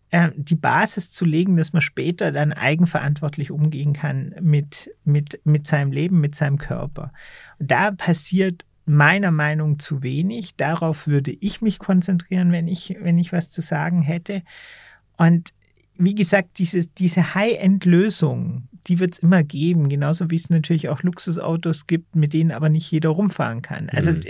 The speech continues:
Speaker 1: ich, ich glaub, nur über, über die High-End-Lösung sich zu definieren und die als Maßstab zu setzen, ist halt tatsächlich, ja, nicht, nicht praktikabel und nicht realitätsnah.
Speaker 2: Dann lass uns doch, ähm,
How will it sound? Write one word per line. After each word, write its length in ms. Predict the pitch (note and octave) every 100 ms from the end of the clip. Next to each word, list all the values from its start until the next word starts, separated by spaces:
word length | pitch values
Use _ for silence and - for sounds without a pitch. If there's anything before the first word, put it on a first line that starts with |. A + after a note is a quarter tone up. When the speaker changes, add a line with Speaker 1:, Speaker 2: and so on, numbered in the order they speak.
| D#3
Speaker 1:
ich, 220 | - E3+ -
ich 180 | D3+
glaub, 240 | F3 F3 F#3+
nur 240 | F#3 G#3+
über, 360 | - F3+ F3+ -
über 200 | F3 F3
die 160 | E3+ C#3+
High-End-Lösung 800 | E3 F#3 E3+ F3 E3+ E3+ E3+ E3
sich 240 | - E3+
zu 140 | - D#3
definieren 800 | E3 E3 D3 D#3+ F#3 G#3+ G3
und 240 | G3 D#3 E3+
die 200 | F#3 A3
als 200 | - -
Maßstab 540 | D#3+ F#3+ - E3 E3+
zu 100 | -
setzen, 400 | E3 E3+ E3 D3
ist 220 | E3+ E3+
halt 180 | D3+ D3+
tatsächlich, 580 | D#3 D3+ E3 D3 D#3+ - - - - - - - - - - - _ _ - - - -
ja, 220 | - A#2+ E3+ _ -
nicht, 280 | F3 -
nicht 220 | E3+ F3+ -
praktikabel 720 | E3+ F3 F3 - E3 D#3+ C#3+
und 120 | C#3+
nicht 180 | E3 D#3
realitätsnah. 960 | D3+ C#3+ C#3+ D3 D3+ D3 - - E2+ - _ _ _ -
Speaker 2:
Dann 100 | G#2
lass 180 | C#3
uns 140 | D#3 -
doch, 280 | A#2 A2 A2+
ähm, 360 | G#2+ G2+ G2+